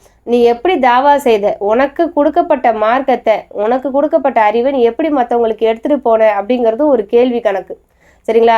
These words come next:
எப்படி நம்மளுடைய தாய் தகப்பன், கணவன், மனைவி,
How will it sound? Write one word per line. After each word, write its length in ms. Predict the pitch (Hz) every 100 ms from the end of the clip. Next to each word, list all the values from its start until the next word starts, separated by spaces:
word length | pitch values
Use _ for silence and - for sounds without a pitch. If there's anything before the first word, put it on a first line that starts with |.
| 214 - _
எப்படி 380 | - 233 320 302
நம்மளுடைய 440 | 254 226 220 214
தாய் 280 | 220 220 262
தகப்பன், 540 | 262 233 226 208 202
கணவன், 440 | 202 220 262 269 254
மனைவி, 720 | 220 214 269 247 226 208